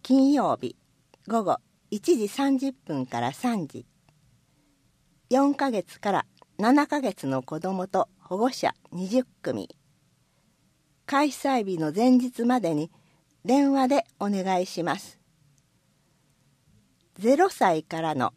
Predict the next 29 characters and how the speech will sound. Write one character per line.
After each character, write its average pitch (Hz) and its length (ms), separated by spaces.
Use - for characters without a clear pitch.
虫 220 320
歯 302 160
予 269 180
防 254 280
教 190 300
室。 - 420
歯 - 220
科 285 180
医 294 100
師、 - 300
歯 - 200
科 294 180
医 302 100
師 - 220
会 147 280
会 214 340
員 220 280
の 185 160
講 262 340
話 240 160
と - 260
歯 - 180
科 302 180
衛 294 160
生 208 300
士 - 180
に 147 180
よ 160 120
る 175 160